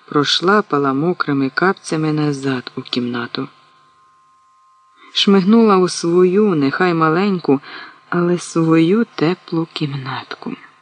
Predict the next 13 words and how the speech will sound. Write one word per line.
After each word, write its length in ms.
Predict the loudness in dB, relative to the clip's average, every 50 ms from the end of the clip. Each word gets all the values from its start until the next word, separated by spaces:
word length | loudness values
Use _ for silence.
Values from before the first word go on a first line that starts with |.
| _ _ _ _ _ _ _ _ _ _ _ _ _ _ _ _ _ _ _ _ _ _ _ _ _ _ _ _ _ _ _
Випила 580 | 0 4 4 4 4 4 2 0 0 0 0 0
ще 400 | -2 -4 -2 0 0 2 2 0
гарячого 600 | 0 -2 -2 -2 -2 -4 -4 -6 -4 -4 -4 -4
чаю 500 | -4 -4 -2 0 0 0 0 0 -2 -2 -6 -12 -18 -16 -16 -18 -10 -2
і 120 | -2 0 0
відкусила 800 | 0 -2 -2 -4 -6 -6 -6 -4 -2 0 0 2 2 2 2
малесенький 840 | 2 2 0 2 2 0 0 -2 -4 -4 -2 -2 -2 0 0 0 0
шматочок 960 | 0 0 -2 0 0 0 -2 -2 -2 -2 -2 -2 -2 -4 -6 -6 -6 -4 -6
шоколадки. 1000 | -6 -6 -6 -6 -4 -4 -4 -2 -2 -4 -4 -8 -10 -12 -14 -14 -12 -12 -12 -12 -14 _ _ _ _ _ _ _ _ _ _ _ _ _ _ _ _ _ _ _ _ _ _ _ _ _ _ _ _ _ 2
Її 300 | 4 6 6 8 6 6
майже 400 | 6 4 4 2 2 0 0 0
не 120 | 0 0
поменшало. 720 | -2 -2 -2 0 0 0 -2 -2 -6 -6 -6 -6 -6 -8